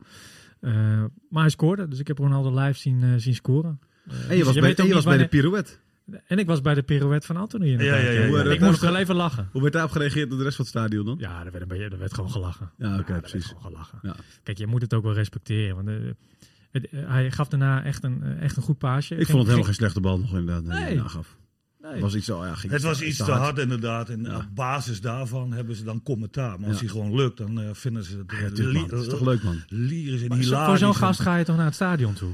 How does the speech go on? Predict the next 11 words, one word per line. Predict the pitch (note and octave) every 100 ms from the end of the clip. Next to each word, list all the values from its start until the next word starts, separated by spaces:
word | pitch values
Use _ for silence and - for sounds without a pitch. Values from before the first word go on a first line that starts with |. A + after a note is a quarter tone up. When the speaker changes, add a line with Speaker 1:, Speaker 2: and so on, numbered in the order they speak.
| G2+
Speaker 3:
je | D#3+
ziet | C3 G#3+
ook | E3+ E3 B2+ D3+
met | D#3+
betrekking | C3+ F#3 G3 C#3+
tot | C#3
Ronaldo | A#2 C3+ D#3 G#2+ A#2
dat | A#2+ A#2+
hij | A#2 A2
de | B2+ G#2 C3+ B2+
groep | G#2 B2 D#3+ D#3